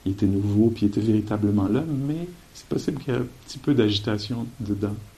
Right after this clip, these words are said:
quand même. C'est un, c'est un niveau d'agitation réduit. En tout cas, la der-, les dernières choses qui tombent, c'est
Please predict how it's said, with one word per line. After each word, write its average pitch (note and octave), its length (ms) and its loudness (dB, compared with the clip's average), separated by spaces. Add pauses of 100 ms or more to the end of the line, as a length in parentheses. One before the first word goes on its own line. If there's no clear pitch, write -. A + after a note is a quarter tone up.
quand G#2 120 -6
même. G#2 200 -4 (240)
C'est - 160 -10
un, - 120 -4
c'est A2+ 160 -2
un A2 40 2
niveau B2+ 300 8
d'agitation G#2+ 600 0 (720)
réduit. G2+ 380 -2 (760)
En B2+ 60 -6
tout - 80 -8
cas, G#2 80 4
la G#2 100 4
der-, B2+ 260 6
les A2+ 100 2
dernières C#3 300 6
choses - 160 -2
qui - 120 -18
tombent, G#3 260 -2
c'est F3 420 -2